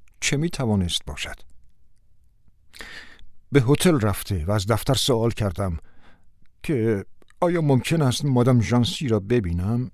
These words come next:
لازم نیست نامی ذکر کنید، ایشان خواهند فهمید چه کسی درخواست ملاقات می‌کند. فوری جواب آمد که مرا می‌پذیرد.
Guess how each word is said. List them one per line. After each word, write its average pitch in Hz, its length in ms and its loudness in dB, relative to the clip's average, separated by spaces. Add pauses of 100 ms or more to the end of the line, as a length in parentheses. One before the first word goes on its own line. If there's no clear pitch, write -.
لازم 180 340 4
نیست 175 300 0
نامی 127 380 4
ذکر 95 380 -2
کنید، 95 460 -2
ایشان 131 300 0
خواهند 147 440 -4
فهمید 92 500 -4 (300)
چه - 140 2
کسی 131 380 -2
درخواست 107 480 0
ملاقات 101 600 2
می‌کند. - 400 -6 (1800)
فوری 117 360 -2
جواب 101 380 -4
آمد 85 280 -6
که 90 120 -6
مرا 82 240 -4
می‌پذیرد. - 680 -2